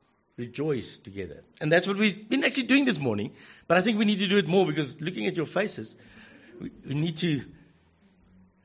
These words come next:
you know what? I have burdens and I have sorrow and I have hardships.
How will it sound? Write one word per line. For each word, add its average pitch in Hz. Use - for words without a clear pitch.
you 190
know 220
what? 208
I 190
have 175
burdens 151
and 139
I 160
have 156
sorrow 143
and 135
I 143
have 143
hardships. 135